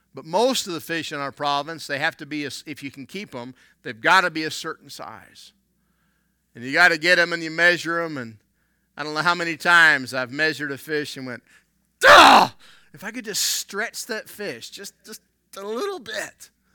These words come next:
And I gotta throw it back. Too often in our culture today,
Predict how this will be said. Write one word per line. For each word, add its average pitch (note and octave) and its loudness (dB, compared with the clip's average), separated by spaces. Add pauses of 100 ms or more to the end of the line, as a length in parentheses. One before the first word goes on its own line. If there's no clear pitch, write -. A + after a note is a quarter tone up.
(680)
And B2 -12
I C3+ -6
gotta C3 -8
throw B2+ -12
it G#2 -20
back. G#2 -20 (1600)
Too C#3+ -12
often C#3 -4
in A#2 -12
our A2 -8
culture B2 -12
today, G2+ -12